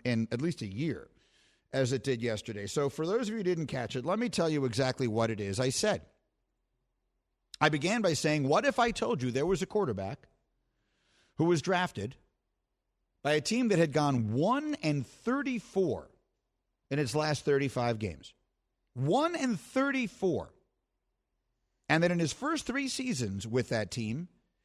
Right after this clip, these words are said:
he'd be over five hundred. You'd go from one and thirty-four to more wins than losses.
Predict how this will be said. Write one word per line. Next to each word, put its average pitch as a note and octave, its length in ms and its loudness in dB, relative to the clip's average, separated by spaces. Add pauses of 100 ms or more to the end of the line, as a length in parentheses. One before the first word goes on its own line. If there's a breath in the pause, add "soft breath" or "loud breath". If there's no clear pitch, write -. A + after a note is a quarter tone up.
(120)
he'd F#3+ 160 -2
be G#3+ 160 0
over C#4+ 340 4
five B3 300 0
hundred. G#3 400 -2 (800)
You'd F#3 140 -2
go A#3+ 120 4
from F#3 300 2
one C#4 240 2
and E4 180 -2
thirty-four G#3 840 -4 (380)
to E3+ 120 2
more A#3 380 2
wins B3 300 2
than G#3 160 2
losses. C#3 500 -4